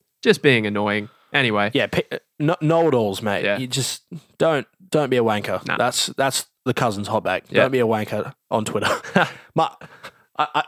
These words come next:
Speaker 2: I did have another small one, which was, uh, I don't really even need to touch on it 'cause I feel like we've, we've done a lot of hot baking. But
Speaker 1: <laughs>
Speaker 2: Stu-,
Speaker 1: There's more to
Speaker 2: Stewie
Speaker 1: come,
Speaker 2: Ju-,
Speaker 1: mate.
Speaker 2: <laughs> Stewie Dew for playing Fiorini as a pure wingman, zero C B As.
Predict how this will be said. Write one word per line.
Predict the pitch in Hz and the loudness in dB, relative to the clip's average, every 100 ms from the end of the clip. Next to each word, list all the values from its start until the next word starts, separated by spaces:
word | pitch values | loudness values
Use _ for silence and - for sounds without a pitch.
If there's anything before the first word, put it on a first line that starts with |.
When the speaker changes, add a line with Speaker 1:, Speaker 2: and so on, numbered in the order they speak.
| 160 | 0
Speaker 2:
I | |
did | 165 208 | 2 4
have | 185 151 | 4 2
another | 147 127 | 2 2
small | 113 - 120 120 110 | 2 0 2 4 2
one, | 107 98 101 | 0 -2 -4
which | 123 151 | 0 2
was, | 143 113 - _ _ _ _ - | 2 0 -6 _ _ _ _ -6
uh, | 117 - | -4 -2
I | 160 | 0
don't | 190 | 0
really | 135 127 110 | 2 4 4
even | 107 104 | 2 0
need | 104 | -4
to | 98 | -6
touch | 110 104 | -6 -6
on | 104 | -4
it | 104 | -4
'cause | 117 | -2
I | 110 | -2
feel | - 117 | 0 0
like | 107 | 0
we've, | 98 101 - - - - - | -2 -8 -12 -20 -20 -20 -2
we've | 131 117 | 0 2
done | 131 120 | 2 2
a | |
lot | 113 110 | 2 2
of | |
hot | - 123 | 0 -2
baking. | 110 110 - 98 | 0 -2 -4 2
But | 110 | 2
Speaker 1:
<laughs> | 104 - 220 - - | 4 2 2 2 0
Speaker 2:
Stu-, | - - - 262 - | 0 -2 -6 -8 2
Speaker 1:
There's | 214 175 | 6 8
more | 202 240 | 10 10
to | 254 | 8
Speaker 2:
Stewie | |
Speaker 1:
come, | 285 196 | 6 4
Speaker 2:
Ju-, | 139 | 2
Speaker 1:
mate. | 123 | 0
Speaker 2:
<laughs> | 143 - - - - - _ | -2 -6 -6 -8 -8 -18 _
Stewie | - - - 294 208 | -2 0 2 2 2
Dew | 156 220 | 2 2
for | 185 | 2
playing | 190 165 | 0 0
Fiorini | - 170 147 139 165 190 | 0 2 4 2 2 2
as | 123 | 0
a | |
pure | 120 - 151 127 | 0 2 4 4
wingman, | 127 147 196 - 120 | 2 0 -4 -4 0
zero | 135 160 | 2 4
C | 151 156 | 2 0
B | 143 131 | 2 2
As. | 135 214 | 2 -2